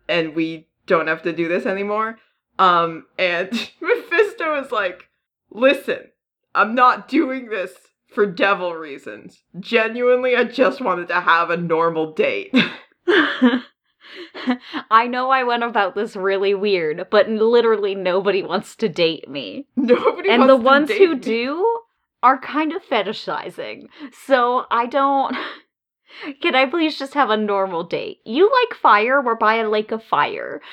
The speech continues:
Speaker 2: Please just have <laughs>
Speaker 1: Please just a
Speaker 2: dinner
Speaker 1: normal
Speaker 2: with me.
Speaker 1: date. Um, so, <laughs> Meph-, Mephis-, Mephisto's like, "Okay, maybe I, I w-, went a little bit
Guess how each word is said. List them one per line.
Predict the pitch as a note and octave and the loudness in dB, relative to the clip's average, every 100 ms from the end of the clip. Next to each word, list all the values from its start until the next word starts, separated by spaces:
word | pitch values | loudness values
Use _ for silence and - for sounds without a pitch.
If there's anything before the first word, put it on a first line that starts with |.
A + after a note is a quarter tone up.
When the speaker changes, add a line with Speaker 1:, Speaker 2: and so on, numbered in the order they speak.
| - - | -20 -16
Speaker 2:
Please | - C#4+ D4 E4 E4 F4 | -8 -4 -2 -4 -6 -8
just | - C4 - | -6 -8 -6
have | B3 B3 A3+ A3 A3 - | -2 2 2 0 -2 0
<laughs> | F4+ - - _ _ _ _ | 0 -2 -16 _ _ _ _
Speaker 1:
Please | - A#3+ C#4+ D#4 D#4 | -6 0 2 4 2
just | B3 F#3+ G#3 | -2 -2 2
a | |
Speaker 2:
dinner | B3 A#3 F3+ | 4 4 4
Speaker 1:
normal | F3 F#3 - | 2 0 -4
Speaker 2:
with | F3+ | -4
me. | |
Speaker 1:
date. | - A#4 - - - _ _ _ _ - | 0 2 2 -2 -10 _ _ _ _ 0
Um, | A3 F3+ E3+ E3 D#3 D#3 _ _ _ _ G3+ | 4 4 2 -2 -10 -18 _ _ _ _ -16
so, | - B3 A#3+ A#3+ B3 - _ _ _ | 0 2 4 2 -2 -12 _ _ _
<laughs> | _ _ - C5 A4 - | _ _ -18 -10 -10 -4
Meph-, | D4+ D4+ - - | 0 0 -2 -10
Mephis-, | B3+ C#4 C#4 B4 - _ _ _ - | -6 -4 -2 -4 -4 _ _ _ -14
Mephisto's | B3+ C#4+ C#4+ C#4+ | -8 -6 -4 -4
like, | D4 C4+ | -2 -2
"Okay, | B3+ B3+ C#3+ | 0 0 -2
maybe | D3 G#3+ C#4+ | 0 0 0
I, | D4+ A#3 - | -2 -2 2
I | G3+ G3+ | 2 4
w-, | F#3+ E3+ D#3+ - - _ _ _ _ | 0 -6 -18 -20 -20 _ _ _ _
went | E3+ F#3 G3 F#3 A3+ | -12 0 2 2 0
a | |
little | F#3 E3+ F3 F#3 | -2 0 0 0
bit | F3 | -4